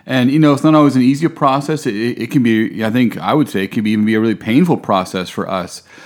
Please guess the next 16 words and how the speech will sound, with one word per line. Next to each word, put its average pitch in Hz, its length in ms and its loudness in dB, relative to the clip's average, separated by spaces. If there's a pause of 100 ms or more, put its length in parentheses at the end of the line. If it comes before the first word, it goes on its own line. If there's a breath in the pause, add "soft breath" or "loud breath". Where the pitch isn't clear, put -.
(180 loud breath)
Uh, 110 140 -2
but 113 160 -2
if 120 140 -4
we 120 80 0
go 143 320 4
through 170 380 2
that 113 280 0
process, 139 500 0
the 104 80 -4
beautiful 123 380 0
part 101 240 0
is 98 160 0
God 113 380 2
will 113 240 0
refine 113 640 0
us. 80 320 -8